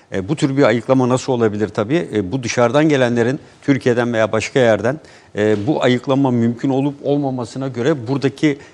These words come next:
e, bütüncülüğü de bozarız. Yani Suriye vatandaşı olanlar bunu rejim mi yapacak artık? E, orada güçleriyle, e, demografik yapıya bakarak mı yapacaktır? Ama burada Suriye'de, e, terör örgütünün yok olmasının en önemli şeyi buraya dışarıdan gelip de bu alana yerleşenlerin,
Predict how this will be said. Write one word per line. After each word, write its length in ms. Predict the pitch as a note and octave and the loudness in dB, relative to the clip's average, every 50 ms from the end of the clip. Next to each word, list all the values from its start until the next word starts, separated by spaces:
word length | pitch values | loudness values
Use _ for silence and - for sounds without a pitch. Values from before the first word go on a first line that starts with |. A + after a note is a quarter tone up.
| - - - | -14 -6 -2
e, 220 | A2+ A2+ G#2+ G#2 | -2 -2 -2 -2
bütüncülüğü 640 | A#2+ A#2+ - - C#3+ C#3 A2+ B2+ D3 C#3 D3 D#3 C#3 | -6 -4 0 2 2 2 4 2 2 2 2 2 2
de 140 | C3+ G#2 | 2 2
bozarız. 400 | G#2+ G#2 E2+ - F#2 F#2 F2 - | 0 -4 -4 -6 -10 -12 -10 -4
Yani 300 | A2+ A#2+ A#2+ A#2+ A2+ F#2+ - - - - - - | 0 0 0 2 0 -2 -4 -8 -20 -20 -20 -16
Suriye 360 | - - - D3+ C#3 C3+ A#2+ | -4 2 4 4 6 6 4
vatandaşı 520 | B2 A#2 - B2 B2 B2 A2+ A2+ - - A2+ | 2 2 0 0 0 0 -2 -4 -2 -2 -2
olanlar 300 | A2 G#2+ G#2 G#2+ - A2 | 0 0 -2 -2 -4 -2
bunu 240 | G#2 A#2+ C3 A#2+ | -2 0 0 2
rejim 280 | A2 A2+ A2+ G#2 C#3+ D#3+ | 4 4 4 6 6 4
mi 100 | D#3 C#3+ | 6 4
yapacak 340 | B2+ G2+ G2+ G2 A2 G2 G2+ | 0 -2 -2 -4 -4 -4 -4
artık? 280 | G2+ F#2 D#2 - B2+ - - - - G2+ | -6 -8 -8 -10 -16 -16 -16 -14 -10 -8
E, 40 | G2 | -6
orada 220 | F#2 G#2+ G2+ A2+ | -4 -4 -4 -4
güçleriyle, 760 | F#2+ F2+ G2 G2+ - - - A2+ G#2 G#2+ G#2 G2+ A#2 D#3 - - - - - - | -4 -2 -4 -4 -2 -2 -2 0 2 2 2 2 2 0 0 -6 -18 -20 -20 -10
e, 280 | - G2 G2 G2+ G2+ G2 | -6 -2 -2 0 0 2
demografik 540 | G#2 A2 A#2+ A#2+ A2+ - A#2+ - - C3+ - | 2 4 2 2 2 0 -2 -2 -2 -2 -2
yapıya 280 | A#2+ - - B2 A#2+ | -2 0 0 -4 -4
bakarak 400 | A2+ A2+ G#2 - B2+ C#3 C3+ - | -4 -4 -4 0 -2 -2 -2 -2
mı 40 | B2+ | -6
yapacaktır? 600 | A#2 G2+ G2+ F#2+ F#2+ G2+ F#2+ - - - E3+ - - - - - - - | -8 -8 -8 -8 -8 -8 -8 -8 -8 -12 -12 -12 -14 -20 -20 -20 -10 -6
Ama 260 | A2+ B2+ B2 A2+ G#2+ | -4 -2 -2 -2 0
burada 220 | B2+ C#3+ C#3+ C#3 - | -2 0 0 0 -2
Suriye'de, 580 | - - D#3+ D3+ C#3 C#3 A#2+ A2 C3 C#3+ D#3 - - - - - - | 0 2 2 4 6 6 4 4 2 -2 -2 -6 -12 -20 -16 -8 -4
e, 200 | G#2+ G#2+ G#2+ G#2 | -2 -2 -2 -2
terör 440 | - - A#2 A#2+ D3+ E3 D3+ C#3 | 0 2 2 4 4 4 2 0
örgütünün 380 | A#2+ B2 A2+ - - B2 B2 A2 | -2 -4 -10 -8 -8 -6 -4 -2
yok 180 | B2 B2+ - C3 | -2 -2 -4 -4
olmasının 380 | B2+ B2+ B2 A2 - - G#2 | -6 -4 -6 -6 -6 -6 -2
en 100 | C3+ E3 | 0 2
önemli 360 | D#3 C#3 B2+ A#2 A2+ A2 G#2+ | 2 2 2 0 -2 -2 -2
şeyi 280 | - - C3+ D#3+ D#3+ A#2+ | -2 -2 -2 -2 0 0
buraya 240 | C3 C#3 C#3+ C3 G2+ | 0 2 2 2 0
dışarıdan 500 | A#2 - - C3+ B2+ B2 C3 D#3 E3 D#3 | -2 0 2 4 4 4 4 2 2 2
gelip 260 | C3+ B2+ B2 A#2 - | 2 0 0 -2 -4
de 120 | A#2 G#2 | -4 -2
bu 80 | A#2 C3+ | 0 0
alana 240 | C3 C3+ B2+ A#2 A#2+ | 0 0 0 -2 -2
yerleşenlerin, 760 | A2+ A#2 A#2 B2 B2 A2 - C3+ A#2+ B2 B2+ C#3 C#3 E3+ | -2 0 0 0 -2 -2 -2 -2 -2 -2 -4 -4 -6 -6